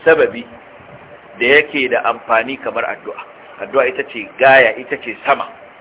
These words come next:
A duk asbab babu kamar addu'a. Wala ablaga fi husulil matlub.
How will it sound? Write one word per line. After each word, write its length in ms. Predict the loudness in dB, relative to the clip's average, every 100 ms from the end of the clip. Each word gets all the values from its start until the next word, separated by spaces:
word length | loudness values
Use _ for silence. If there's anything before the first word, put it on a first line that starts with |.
| -20 -20 -20 -20 -8
A 140 | -6 -2
duk 220 | -2 0
asbab 480 | -2 0 4 4 2 0
babu 220 | 2 2
kamar 260 | -2 -4 -4
addu'a. 320 | -4 -6 -10 -10 -18 -12 0
Wala 240 | 4 6 6
ablaga 360 | 6 4 4 0
fi 80 | -4
husulil 440 | -8 -10 -10 -10
matlub. 320 | -14 -12 -16